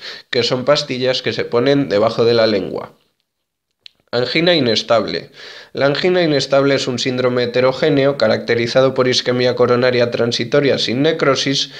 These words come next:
de curso progresivo e imprevisible. Mecanismos y causas. De forma similar a los otros síndromes coronarios agudos,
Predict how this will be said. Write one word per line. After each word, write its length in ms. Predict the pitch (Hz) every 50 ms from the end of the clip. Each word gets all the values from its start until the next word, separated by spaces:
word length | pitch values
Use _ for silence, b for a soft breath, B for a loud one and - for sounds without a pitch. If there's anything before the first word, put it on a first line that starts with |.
| B B B B B
de 200 | 123 127 123 123
curso 400 | - 160 160 156 - 117 107 -
progresivo 840 | 120 135 151 180 175 170 - - 151 143 143 143 139 139 143 - -
e 240 | - 143 156 160 156 147
imprevisible. 1000 | 143 151 151 151 143 151 143 143 143 - - 123 110 110 73 80 80 - - B B B B B B B B B B B
Mecanismos 680 | - 120 127 123 - 139 139 151 160 160 165 156 151 -
y 80 | 127 104
causas. 600 | - 107 92 92 - - - 113 - - - B B B B B B B B
De 220 | - - 131 135
forma 360 | 135 - 175 170 151 131 110
similar 520 | 107 - 110 113 120 123 139 156 160 139 117
a 80 | 110
los 240 | 110 110 107 107 -
otros 320 | 123 120 - 135 135 123 -
síndromes 480 | 135 127 127 127 127 131 131 123 127
coronarios 560 | - 127 131 131 127 131 131 127 127 127 -
agudos, 540 | 131 123 139 160 165 143 143 160 160 - B